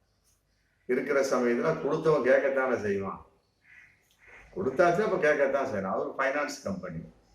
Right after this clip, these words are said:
கேட்டது ஆளை வச்சு அவங்க கேட்டிருக்கிறாங்க. அதாவது வந்து அருண்குமார், லக்ஷ்மண் அப்படிங்கிற ரெண்டு பேரை அனுப்பிச்சு விட்டு, இந்த மாதிரி, "இந்த மாதிரி டியூ கட்டணும்" உட்காந்து போட்டு கேட்டிருக்கிறாங்க. கேட்டதுக்கு அந்த காளிக்குமார் சொல்லியிருக்கிறாரு, ரெண்டு மூணு விஷயம் கொடுத்துருப்பாரு போல.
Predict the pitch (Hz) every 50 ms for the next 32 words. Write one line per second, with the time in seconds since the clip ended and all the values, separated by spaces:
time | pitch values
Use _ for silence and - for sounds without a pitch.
0 | _ _ _ _ _ _ _ _ _ _ _ _ _ _ _ _ - - 165 170
1 | 170 165 156 147 147 151 160 160 156 143 135 127 170 165 147 135 131 117 104 120
2 | 123 107 113 110 95 95 90 87 - - - - - - _ _ _ _ _ _
3 | - - 110 120 123 123 120 117 117 123 127 110 107 - 131 135 131 - - 120
4 | 113 120 131 131 117 101 104 104 - - - 120 113 101 92 - - - 101 98
5 | 98 95 104 101 98 95 98 95 95 98 98 101 98 101 110 113 107 98 98 98
6 | 95 - 98 - - - 127 120 - - - _ _ _ _ _ _ - 147 135
7 | 143 143 131 127 135 120 113 135 151 160 156 135 120 120 - - 113 95 - 113
8 | 107 95 95 87 87 95 95 123 131 113 95 90 87 85 82 - - 95 95 -
9 | - 90 82 - 82 78 - - - - _ _ _ _ _ _ _ _ _ _
10 | _ _ _ _ _ _ _ _ _ - _ _ _ _ _ _ - - 180 180
11 | 180 170 156 120 101 92 - 175 165 - 143 131 - 135 135 147 147 151 151 -
12 | - 139 131 123 117 110 107 113 110 110 113 117 113 101 101 98 95 98 - -
13 | - - 131 120 120 120 117 117 147 151 147 - 127 123 - 135 127 120 123 120
14 | 113 107 104 101 104